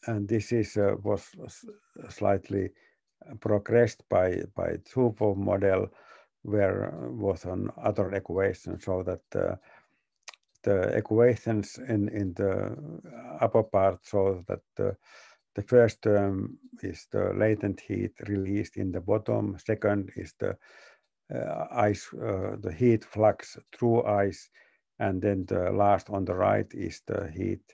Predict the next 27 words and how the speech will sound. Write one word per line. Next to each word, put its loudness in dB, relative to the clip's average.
uh, -2
heat 2
transfer 0
from -4
ice 2
to -2
atmosphere. -4
So 0
when 0
these 0
are 4
all 4
equal, 4
so 0
the, -10
the -2
system -4
is -10
in -8
thermal -4
balance, 0
so -4
we -2
can -8
solve 2
this -4
for, 0